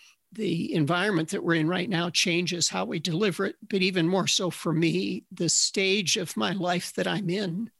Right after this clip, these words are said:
and what I recognize is around the horizon, uh, makes me think about how can I be of most service to other people?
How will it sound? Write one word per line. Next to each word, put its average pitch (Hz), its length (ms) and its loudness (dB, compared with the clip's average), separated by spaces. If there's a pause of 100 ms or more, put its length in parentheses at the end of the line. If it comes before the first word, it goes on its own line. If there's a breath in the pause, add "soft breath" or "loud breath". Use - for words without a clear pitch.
(540 soft breath)
and 165 220 0
what 185 140 2
I 220 100 -2
recognize 170 920 0
is - 440 0
around 196 420 -2
the 214 140 -2
horizon, 170 680 -2 (800 loud breath)
uh, 165 160 0
makes 165 340 0
me 180 100 2
think 170 200 -2
about 170 240 0
how 208 180 0
can 226 220 0
I 202 120 2
be 180 340 -4
of 170 200 -2
most 185 380 2
service 185 440 0
to 180 100 -2
other 262 180 -4
people? 196 500 -4